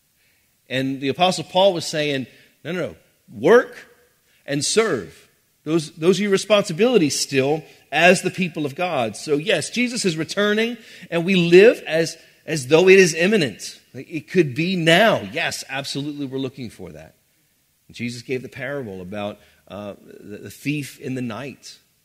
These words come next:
So will the Son of, the coming of the Son of Man. So we need to be diligent with our work, diligent with our service, but also diligent with our witness. And this, they were reminding them of their task at hand,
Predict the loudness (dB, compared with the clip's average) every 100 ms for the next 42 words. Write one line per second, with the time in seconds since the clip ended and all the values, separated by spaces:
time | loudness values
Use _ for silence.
0 | _ -14 -10 -8 -10 -12 -14 -14 -14 -14
1 | _ _ -20 -14 -10 -8 -10 -10 -12 -10
2 | -10 -12 -12 -12 -12 -12 -12 -12 -10 -8
3 | -8 -8 -10 -12 -12 -10 -12 -12 -8 -6
4 | -6 -10 -14 -14 -10 -10 -8 -8 -8 -4
5 | -4 -4 -8 -14 -12 -12 -8 -6 -6 -8
6 | -10 -20 _ -10 -6 -6 -8 -12 -8 -8
7 | -8 -10 -12 -14 -10 -10 -8 -10 -10 -14
8 | -14 -18 _ _ _ -12 -10 -10 -12 -10
9 | -8 -10 -12 -10 -8 -6 -8 -8 -8 -8
10 | -8 -10 -10 -12 -8 -8 -8 -12 _ _
11 | _ -20 -10 -8 -8 -10 -12 -14 -12 -14
12 | -12 -16